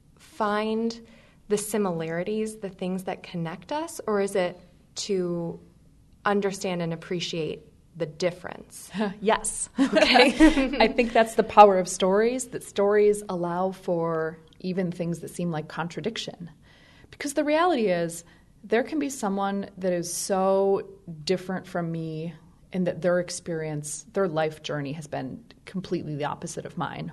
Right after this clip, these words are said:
Speaker 2: whatever that means. But in the end of the day, you know, maybe there are things that we can have in common. I mean, maybe we both have stories about falling in love. Maybe we both have stories about moments of frustration.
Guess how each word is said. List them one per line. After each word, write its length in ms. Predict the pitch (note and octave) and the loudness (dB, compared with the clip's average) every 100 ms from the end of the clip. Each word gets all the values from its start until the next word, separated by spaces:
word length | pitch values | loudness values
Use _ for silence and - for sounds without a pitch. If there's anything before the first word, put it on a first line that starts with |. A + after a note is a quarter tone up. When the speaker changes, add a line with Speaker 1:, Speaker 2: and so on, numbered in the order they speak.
| - | -4
Speaker 2:
whatever 240 | F3 E3+ | -2 0
that 140 | D3+ D#3 | -2 -4
means. 380 | D#3 C#3 - - - - - _ - - _ _ - | -6 -8 -12 -18 -20 -20 -20 _ -20 -20 _ _ 0
But 120 | B3+ | 4
in 40 | C4 | 6
the 60 | |
end 140 | A#3 B3+ | 6 4
of 60 | |
the 60 | A3+ | 4
day, 340 | D#4 B3+ C4+ C4+ - - - _ | 4 2 0 -6 -18 -20 -20 _
you 140 | A3 A#3+ | -2 0
know, 260 | F3+ G3+ - | 0 -2 -8
maybe 440 | G3+ F#3+ G3+ G#3+ A#3 | -4 0 2 2 4
there 340 | G#3+ G#3 F#3+ | 4 6 4
are 40 | G3 | 0
things 400 | G3 F#3+ G3+ F#3+ | -4 -4 -4 -6
that 140 | D#3 | -6
we 140 | F3+ | -6
can 520 | F3 F#3+ F#3 F3 - - | -4 -6 -6 -6 -10 -16
have 260 | - F3+ F3 | -6 -4 -4
in 100 | E3 | -4
common. 500 | E3 F#3 D#3 C3+ D#3 | -2 -2 -2 -8 -12
I 40 | D#3 | -12
mean, 320 | - D#3 D3+ D3+ | -10 -8 -8 -8
maybe 440 | D#3 D#3+ E3+ E3+ | -8 -6 -6 -4
we 140 | D#3+ | -4
both 240 | D#3+ D3+ D#3 | -2 -4 -4
have 140 | E3 | -8
stories 420 | - D#3+ D#3 D#3+ | -8 -6 -4 -6
about 240 | D#3+ D3 - | -6 -6 -4
falling 300 | D#3+ D3 D3+ | -6 -4 -4
in 80 | F3 | -2
love. 440 | D4 A#3 E3 D#3 - - - F3+ | -2 -2 -6 -12 -20 -20 -12 -2
Maybe 260 | F#3 F3+ | -2 0
we 60 | F#3 | 0
both 220 | F3 F3 | -2 -2
have 120 | F#3 | -8
stories 380 | - F3 E3+ E3+ | -8 -6 -4 -4
about 220 | E3 - | -6 -6
moments 260 | F3 E3+ E3 | -6 -6 -8
of 100 | D3+ | -8
frustration. 760 | - D#3+ - F#3+ A3 D3+ E3 | -8 -6 -4 -4 -4 -8 -10